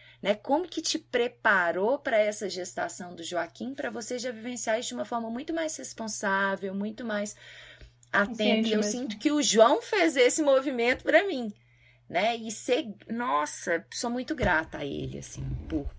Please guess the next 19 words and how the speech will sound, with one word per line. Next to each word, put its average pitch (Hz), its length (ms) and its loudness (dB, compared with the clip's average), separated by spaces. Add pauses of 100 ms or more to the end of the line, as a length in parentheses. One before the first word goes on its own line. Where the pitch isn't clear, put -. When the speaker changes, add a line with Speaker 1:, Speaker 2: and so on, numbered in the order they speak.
(180)
Speaker 1:
por - 180 -6
tudo 208 340 -4
que - 100 -2
ele 226 160 2
me 233 160 -6
permitiu. 208 920 -4
E 226 100 2
acho 202 220 4
que - 80 4
o 254 120 4
Lucas 277 480 4
também 233 440 6
<laughs> 320 40 10
é 254 60 10
muito 247 340 -2
grata 196 460 8
a 185 100 6
ele, 170 400 0
assim, - 360 -8